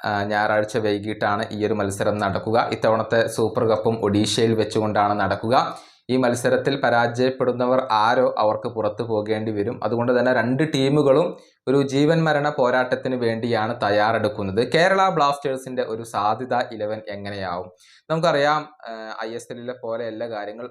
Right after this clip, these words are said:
ആറ് വിദേശ താരങ്ങളെ സ്റ്റാർട്ട് ചെയ്യിക്കാനുള്ള ഓപ്ഷൻ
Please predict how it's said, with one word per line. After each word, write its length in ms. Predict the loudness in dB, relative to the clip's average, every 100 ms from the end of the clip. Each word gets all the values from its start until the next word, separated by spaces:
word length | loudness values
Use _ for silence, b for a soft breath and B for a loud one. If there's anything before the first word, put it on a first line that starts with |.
| -8
ആറ് 380 | -6 -6 -6 -6
വിദേശ 540 | -8 -10 -8 -8 -8
താരങ്ങളെ 600 | -6 -6 -6 -8 -8 -10
സ്റ്റാർട്ട് 540 | -10 -8 -8 -8 -12
ചെയ്യിക്കാനുള്ള 760 | -14 -14 -14 -14 -12 -12 -10 -10 -6
ഓപ്ഷൻ 440 | -6 -6 -8 -8